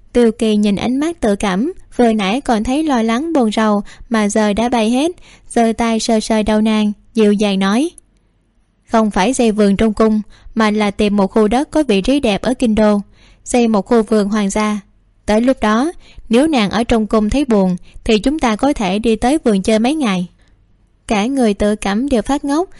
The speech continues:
nhất thời không có phản ứng, chỉ đần độn nói: "Hoàng thượng nói, ba người một nhà chúng ta trốn ra ngoài du ngoạn sao? Việc này thật sự làm được sao chứ?"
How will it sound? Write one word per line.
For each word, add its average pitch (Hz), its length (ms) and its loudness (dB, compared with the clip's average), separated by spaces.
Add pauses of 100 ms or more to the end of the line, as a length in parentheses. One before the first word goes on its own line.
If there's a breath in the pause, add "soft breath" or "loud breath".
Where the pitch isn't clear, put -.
(240 soft breath)
nhất 330 220 2
thời 226 260 -2
không 220 220 -2
có 285 120 0
phản 208 260 -2
ứng, 302 260 -2
chỉ 240 180 0
đần 226 220 -2
độn 196 200 0
nói: 233 300 0 (1040)
"Hoàng 226 300 0
thượng 214 200 2
nói, 254 300 2 (440 soft breath)
ba 233 160 2
người 220 220 2
một 214 240 0
nhà 226 180 0
chúng 285 220 -2
ta 233 240 0
trốn 285 260 2
ra 294 80 2
ngoài 233 280 0
du 254 100 4
ngoạn 214 240 -2
sao? 240 260 0 (1040)
Việc 214 240 0
này 214 280 0 (260)
thật 208 240 0
sự 196 240 2
làm 214 240 0
được 208 200 2
sao 226 160 2
chứ?" 277 240 0